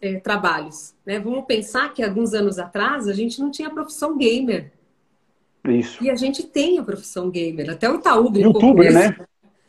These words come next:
Speaker 2: Youtuber, né?
Speaker 1: Isso. Youtuber, por exemplo, né? Os influencers. Então, a forma de trabalhar também tá diferente. É, tem pessoas que não querem trabalhar numa empresa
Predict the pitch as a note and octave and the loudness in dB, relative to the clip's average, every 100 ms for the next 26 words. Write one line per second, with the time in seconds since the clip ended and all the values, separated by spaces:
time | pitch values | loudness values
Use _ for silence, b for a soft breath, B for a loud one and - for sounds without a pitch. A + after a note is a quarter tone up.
0 | _ _ _ E3+ G#3 A3 C4 E3+ D#3 G3 | _ _ _ -2 2 6 8 8 6 2
1 | G#3 F3+ _ - G3+ C4 C4 C#4+ D4+ G3+ | -2 -8 _ -8 -4 -4 -4 -4 -2 -2
2 | F#3+ A3+ G3 F#3 F#3+ A#3 B3+ A3 F3 F#3 | -2 -4 -4 -4 -2 -2 -2 -6 -6 -4
3 | A3+ A3 A#3 A#3+ - G#3 G#3 B3 B3 - | -2 -2 -4 -4 -4 -4 -2 -2 -4 -6
4 | F3+ G3+ A#3+ A#3+ A#3 - G#3 - - C4+ | -6 -4 -4 -2 -4 -4 -10 -10 -2 0
5 | F4 D4+ A#3+ A#3 A3 G3 F3+ F3 E3+ F3 | 2 0 -4 -6 -6 -6 -6 -6 -8 -10
6 | E3+ E3 F3 F3+ - - D#3+ F3+ C#4 - | -12 -10 -10 -12 -12 -12 -6 -6 -6 -8
7 | - _ _ _ - F#3 F#3+ G3 - C#4 | -16 _ _ _ -2 2 2 -2 -4 -2
8 | A3+ G#3+ G3 G3+ - C#4 C#4+ A#3 B3+ D#4+ | -2 -2 -2 -2 -4 -6 -4 0 0 0
9 | A#3 F#3+ E3 E3 D#3+ D#3+ E3+ E3+ E3+ E3 | -4 -8 -6 -8 -8 -8 -6 -6 -6 -4
10 | E3+ E3 D#3+ | -4 -4 -10